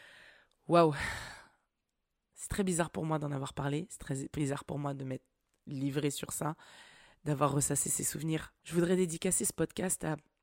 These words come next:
à tous ceux qui étaient en Haïti le douze janvier deux mille dix et qui ont perdu la vie. Euh, et qui aujourd'hui auraient peut-être aimé, euh, juste voir un lever de soleil,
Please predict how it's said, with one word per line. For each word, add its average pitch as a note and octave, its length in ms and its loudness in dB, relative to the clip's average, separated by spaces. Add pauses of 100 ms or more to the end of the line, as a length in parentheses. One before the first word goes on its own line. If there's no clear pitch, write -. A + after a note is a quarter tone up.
(460)
à E3+ 120 2
tous F#3+ 100 -8
ceux G#3 160 -2
qui - 180 -4
étaient E3+ 160 -2
en E3 140 0
Haïti D#3+ 320 -2
le D#3+ 100 0
douze E3 200 -4
janvier E3+ 340 -2
deux D#3 120 -4
mille D3+ 180 -4
dix F3 420 -4
et D#3 100 -4
qui - 220 -8
ont D#3 80 -2
perdu D#3 320 -2
la E3 140 4
vie. D#3 180 -10 (1400)
Euh, E3 420 -2 (240)
et F3 100 -4
qui F3+ 240 -4
aujourd'hui E3+ 540 0
auraient E3+ 160 0
peut-être E3+ 400 -4
aimé, F3 300 -2
euh, C#3+ 80 -2 (1600)
juste E3 440 0
voir E3 320 4
un D#3+ 80 4
lever E3+ 500 2 (520)
de D#3+ 160 0
soleil, E3+ 480 2